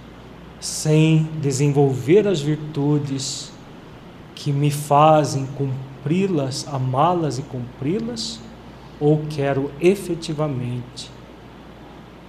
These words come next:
em contato com cada lei divina, fazer todos os esforços necessários para, dentro das minhas possibilidades,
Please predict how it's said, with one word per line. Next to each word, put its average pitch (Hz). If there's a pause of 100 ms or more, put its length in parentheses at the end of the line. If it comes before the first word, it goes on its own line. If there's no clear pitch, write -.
(140)
em 151
contato 147
com 139 (320)
cada 190
lei 160
divina, 147 (800)
fazer 143 (300)
todos 202
os 165
esforços 131 (120)
necessários 135 (600)
para, 139
dentro 160
das 143
minhas 170
possibilidades, 151